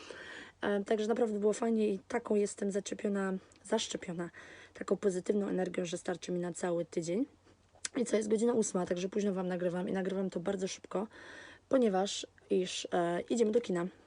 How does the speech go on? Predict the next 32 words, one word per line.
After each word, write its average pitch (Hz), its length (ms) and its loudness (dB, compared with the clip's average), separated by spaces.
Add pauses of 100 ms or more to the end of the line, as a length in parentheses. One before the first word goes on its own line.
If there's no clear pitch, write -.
(180)
Idziemy 208 280 2
zobaczyć 196 420 -2
film 185 260 -2
Jumanji, 180 420 2 (160)
o 185 100 -2
którym 185 240 -2
powiem 185 180 0
wam 180 180 -2
jutro. 170 320 -4 (580)
A 214 100 4
dlaczego 226 300 6
idziemy 208 260 4
dzisiaj? 220 580 -2 (340)
Ponieważ, 226 400 2
wiecie, 208 460 4 (220)
jechać 254 280 4
do 233 120 -4
kina, 208 320 0
jedziemy 214 300 0
do 208 80 0
Milton 196 260 0
Keynes, 185 240 -6
bo 190 80 -4
nie 190 160 0
lubimy 185 300 -2
tego 190 180 -2
w 175 60 -6
Luton, 185 340 -2 (760)
który - 180 -4
jest 185 100 -2
najbliżej. 175 460 0 (760)
E, 190 560 2